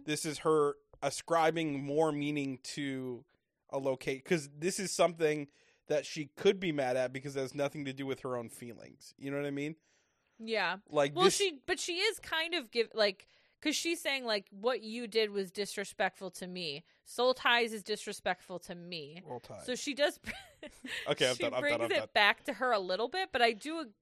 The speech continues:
Speaker 2: I do agree. Um, instead of just saying, you know, those things that, like, "You've hurt me," and, like,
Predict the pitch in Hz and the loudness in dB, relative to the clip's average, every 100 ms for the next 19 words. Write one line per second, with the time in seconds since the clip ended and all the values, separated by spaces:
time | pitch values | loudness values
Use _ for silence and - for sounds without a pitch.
0 | - - 220 196 302 262 - 277 240 175 | -4 0 0 -2 -8 -8 -8 -4 -2 -2
1 | 175 190 180 175 180 185 _ _ _ _ | -2 -4 -6 -6 -10 -16 _ _ _ _
2 | _ _ _ _ _ _ 226 240 - 254 | _ _ _ _ _ _ -4 -2 2 4
3 | 240 226 196 220 - - - - 240 247 | 4 2 -2 -8 -8 -12 -10 0 0 2
4 | 226 208 196 196 185 180 180 190 190 - | 0 -4 -8 -4 -2 -2 0 0 0 -4
5 | - 247 202 175 160 - 175 180 175 170 | -2 0 0 -4 -6 -2 -2 0 0 0
6 | 170 202 196 220 175 202 214 190 190 180 | -4 -12 -6 -6 -4 -4 -4 -4 -6 -4
7 | 170 175 175 170 165 - | -4 -6 -2 -4 -4 -8